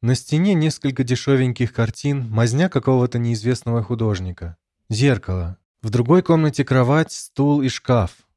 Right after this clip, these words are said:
Окна выходят на фонтанку. «Пожалуй, — проговорил фон Хафман, —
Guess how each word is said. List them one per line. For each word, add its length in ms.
Окна 340
выходят 500
на 60
фонтанку. 720
«Пожалуй, — 720
проговорил 460
фон 200
Хафман, — 560